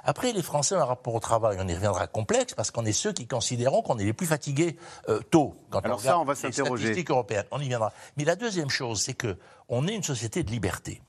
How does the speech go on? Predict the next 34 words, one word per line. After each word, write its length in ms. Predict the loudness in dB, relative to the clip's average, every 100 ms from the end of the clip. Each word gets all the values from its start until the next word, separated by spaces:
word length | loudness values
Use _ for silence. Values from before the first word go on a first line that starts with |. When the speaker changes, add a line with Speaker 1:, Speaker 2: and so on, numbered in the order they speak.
| _
Speaker 1:
individuelle. 640 | -2 -2 -6 -6 -8 -12 -14 -4
Speaker 2:
Ouais. 200 | -4 -4 -4
Speaker 1:
Soixante-trois 460 | -4 -2 -2 -2
pour 180 | -4 -2
cent 140 | -2
des 120 | 0 -2
bébés 240 | -2 -2
naissent 200 | -2 -4
hors 100 | -4
mariage. 400 | -6 -6 -10 -6
On 80 | -2
va 140 | 2 2
voter 280 | 2 -2
que 60 | -4
si 120 | -2
on 120 | 0
a 60 | 0
envie, 340 | 0 -2 -8 -12 -20 -10
et 60 | -6
cetera. 420 | -4 -4 -4 -4 -6
On, 140 | -8
le 140 | -4 0
télétravail, 640 | 0 0 0 2 2 0
c'est 140 | -2 -2
quand 100 | -2
même 120 | 0
vingt-cinq 340 | 0 0 -2
pour 180 | -4 -4
cent 120 | -2
des 100 | 0
gens 140 | 0 -2
qui 160 | -4
le 80 | -10
plébiscitent, 640 | -6 -2 0 0 0 -6